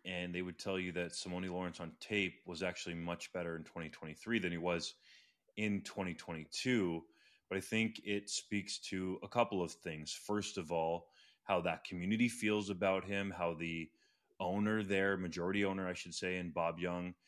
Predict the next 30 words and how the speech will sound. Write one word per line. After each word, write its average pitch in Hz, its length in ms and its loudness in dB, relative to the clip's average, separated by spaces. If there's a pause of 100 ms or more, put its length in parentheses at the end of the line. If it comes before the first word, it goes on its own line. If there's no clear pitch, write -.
(320)
feels 95 360 2
about 90 300 2
his 87 320 -2
impact 92 600 -2
on 85 120 -4
the 78 160 -6
team 92 460 -2
and 85 100 -4
what 82 140 -6
he's 85 160 -6
done 85 200 -2
in 80 80 -4
the 78 80 -8
city 87 300 -4
of 80 120 -4
Hamilton. 92 640 -2
And 78 140 -6
Lawrence 82 420 -4
released 82 280 -8
a 73 40 -16
video 87 300 -2
saying, 82 360 -4 (760)
"Thank 90 220 0
you 87 100 -4
for 82 460 0 (600)
the 90 80 -4
city 92 480 0
for 87 280 -2
allowing 85 420 2
him 87 400 -2